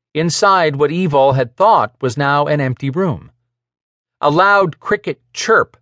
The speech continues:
punctuated the weird noise, which could be heard easily now that the invisible enclosure no longer stifled the sound. They all turned to look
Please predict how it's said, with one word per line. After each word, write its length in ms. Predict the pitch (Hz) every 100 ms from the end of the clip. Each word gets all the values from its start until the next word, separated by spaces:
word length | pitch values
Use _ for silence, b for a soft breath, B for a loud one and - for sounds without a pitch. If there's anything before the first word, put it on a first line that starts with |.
| _
punctuated 580 | - 196 - 117 104 98
the 80 | 104
weird 340 | 104 98 85 85
noise, 380 | 71 76 107 - _ _
which 260 | 143 147 -
could 160 | 175 156
be 120 | 165
heard 400 | 147 185 180 -
easily 600 | 208 247 160 95 76 - -
now 260 | 135 135
that 180 | 127 120
the 160 | 131 131
invisible 480 | 120 160 139 123 120
enclosure 680 | 113 - 202 202 143 101
no 180 | 117 113
longer 400 | 120 117 113 117
stifled 600 | - - 180 165 107 98
the 100 | 117
sound. 540 | 110 147 139 92 123 _ _ _ _ _ _ _ _ _ _ -
They 120 | 165
all 180 | 208 214
turned 480 | - 240 226 214
to 100 | -
look 360 | 165 123 117